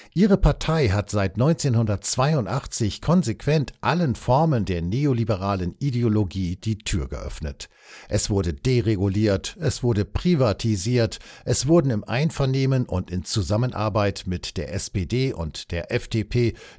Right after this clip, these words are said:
die Steuern für die großen Einkommen und für die Vererbung von Vermögen gesenkt. Und es wurde die Mehrwertsteuer, die die Mehrheit der Normalverdiener am meisten trifft, erhöht.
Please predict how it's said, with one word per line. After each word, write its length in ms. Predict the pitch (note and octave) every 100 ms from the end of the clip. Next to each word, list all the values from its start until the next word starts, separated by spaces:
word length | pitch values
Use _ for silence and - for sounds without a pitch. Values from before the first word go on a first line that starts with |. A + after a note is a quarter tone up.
| -
die 80 | D3+
Steuern 680 | - - F3+ D#3+ G2 E2+ D#2+
für 200 | - F2+
die 120 | F2
großen 400 | A2 C3 - F#2+
Einkommen 680 | F#2+ G#2 B2 C#3 D3+ D#3+ D#3+
und 160 | F2
für 140 | - E2+
die 100 | D#2+
Vererbung 680 | F#2 - A#2 D#3 B2 E2
von 200 | D#2+ B2
Vermögen 520 | - D3 G#2+ G2+ F#2+ G2+
gesenkt. 720 | B2+ - A#2 - - - - _ _ _ _ -
Und 200 | F3 G#3+
es 240 | - G#2+ C#3
wurde 200 | C#3 A2
die 120 | F#2
Mehrwertsteuer, 1000 | F2+ E3+ D3+ G#2 F#2 - G#2 G#2 D#3 F3+ -
die 80 | D#2+
die 140 | C2+
Mehrheit 680 | D2 A2 B2+ F#2+ F2+ - -
der 100 | E2
Normalverdiener 840 | D#2+ F2 A2 B2 G2 E2+ G#2 F2
am 120 | E2+
meisten 440 | F2 B2+ - F#2 -
trifft, 440 | - F#2 - -
erhöht. 540 | - A#2 F#2+ - -